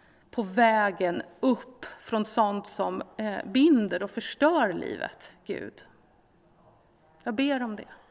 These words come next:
Och jag ber att du ska hjälpa oss in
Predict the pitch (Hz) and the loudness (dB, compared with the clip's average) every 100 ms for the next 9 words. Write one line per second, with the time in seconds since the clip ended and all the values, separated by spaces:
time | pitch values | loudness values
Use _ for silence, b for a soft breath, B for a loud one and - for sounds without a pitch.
0 | _ _ _ _ _ _ _ _ - - | _ _ _ _ _ _ _ _ -20 -14
1 | b 233 214 - 262 262 254 233 202 - | b 2 4 2 2 2 2 2 0 -2
2 | 196 - 196 - 196 220 196 180 - 190 | -6 -2 -2 -2 -2 0 0 -4 -2 -2
3 | - - 208 185 180 | -2 -8 -8 -6 -10